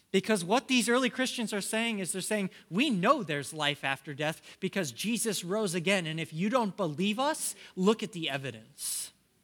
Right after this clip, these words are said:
If you don't believe us, study it for yourself." Because we have eyewitness account after eyewitness account. We have verified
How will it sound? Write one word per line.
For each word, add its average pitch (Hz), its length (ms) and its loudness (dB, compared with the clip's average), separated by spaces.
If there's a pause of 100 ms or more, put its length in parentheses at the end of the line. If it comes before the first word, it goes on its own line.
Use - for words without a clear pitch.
(1400)
If 170 120 -4
you 233 160 8
don't 277 240 8
believe 226 400 4
us, 175 280 0 (120)
study 233 580 2
it 208 100 -2
for 220 180 -4
yourself." 165 880 -4 (1600)
Because 208 300 2
we 233 80 6
have 233 200 4
eyewitness 240 640 2
account 208 480 -2
after 165 380 -4
eyewitness 175 580 -2
account. 160 440 -8
We 202 140 4
have 190 160 4
verified 214 760 4